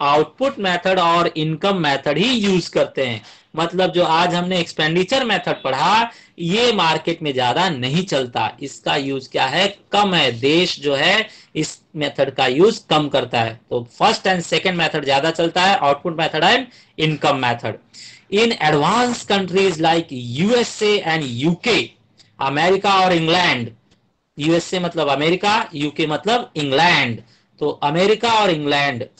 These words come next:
में the income method is popular, तो वहां पर income मेथड popular है।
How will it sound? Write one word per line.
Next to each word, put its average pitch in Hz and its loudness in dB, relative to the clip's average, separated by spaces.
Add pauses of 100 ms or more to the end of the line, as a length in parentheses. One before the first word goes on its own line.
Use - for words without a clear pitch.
में 180 -2 (240)
the 147 -2
income 185 2
method 131 0
is 269 -2 (140)
popular, 180 4 (240)
तो 143 -2
वहां 156 0
पर 180 0
income 190 0
मेथड - -6
popular 160 2
है। 117 -2